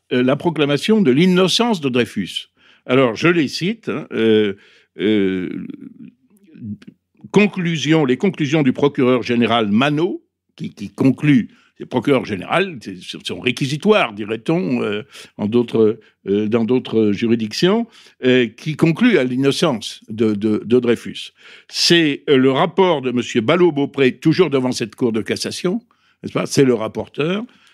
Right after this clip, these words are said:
Pareil, c'est l'innocence de Dreyfus et c'est la plaidoirie de maître Mornard, avocat de Dreyfus, qui bien évidemment <laughs> conclut à l'innocence de Dreyfus. Donc deux magistrats, un avocat. Bon. Quand j'ai lu cette, cette, ces, ces documents et que j'ai refermé,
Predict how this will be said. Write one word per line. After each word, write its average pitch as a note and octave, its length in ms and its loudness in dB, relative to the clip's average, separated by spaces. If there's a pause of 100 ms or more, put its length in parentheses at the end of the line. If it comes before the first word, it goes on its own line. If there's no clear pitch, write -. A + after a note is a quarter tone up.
(260)
Pareil, E3+ 480 0
c'est A#2+ 140 -4
l'innocence B2+ 500 0
de A2 80 -4
Dreyfus G#2 560 -2
et G#3 320 2 (480)
c'est F3+ 180 2
la E3 140 0
plaidoirie D3+ 840 0
de A#2+ 120 2
maître C3+ 360 2
Mornard, B2+ 680 -2
avocat B2 360 0
de A2+ 60 -4
Dreyfus, F#3 600 -2 (220)
qui A2+ 80 -8
bien D#3 240 2
évidemment B2+ 460 -2
<laughs> - 180 -16
conclut G3 480 2 (180)
à C3 140 0
l'innocence D3 580 2
de D#3+ 100 2
Dreyfus. A#2+ 400 -2
Donc B2 180 -4
deux D#3+ 140 2
magistrats, D#3 680 -4 (300)
un D3+ 160 -2
avocat. B2+ 420 -2
Bon. G#2+ 140 -6 (500)
Quand A3+ 200 2
j'ai F#3 180 2
lu F#3+ 460 4
cette, C3 460 -4
cette, B2+ 400 -2
ces, A2 320 -2
ces B2+ 160 -2
documents C3 560 0
et A#2+ 80 -2
que D3 120 2
j'ai D3 140 2
refermé, D3 840 2